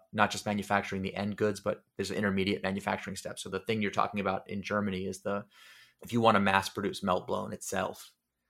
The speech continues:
there's a specialized equipment for that. But some of these alternative materials can be, uh, processed and manufactured with existing equipment, and maybe not at the most efficient and economic way,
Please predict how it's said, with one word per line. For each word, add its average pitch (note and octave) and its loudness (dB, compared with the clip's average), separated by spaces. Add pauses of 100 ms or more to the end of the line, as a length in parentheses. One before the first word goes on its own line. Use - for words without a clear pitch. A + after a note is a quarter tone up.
(380)
there's F#2+ 2
a F#2 -2
specialized F2+ 2
equipment - -4
for F#2 -8
that. F2+ -8
But G2 -2
some A#2+ 2
of G#2+ 4
these G2+ 4
alternative G2+ 2
materials F#2+ -2
can F#2 -8
be, F2+ -6
uh, F#2+ -4
processed F#2+ 0
and F#2 -2
manufactured F2+ -2
with F#2 -8
existing F#2+ -6
equipment, - -10 (480)
and A2 0
maybe A#2+ 4
not A2 4
at - -2
the G2+ 2
most G2+ 2
efficient F#2+ -2
and G2 -4
economic F#2 -4 (500)
way, G#2 0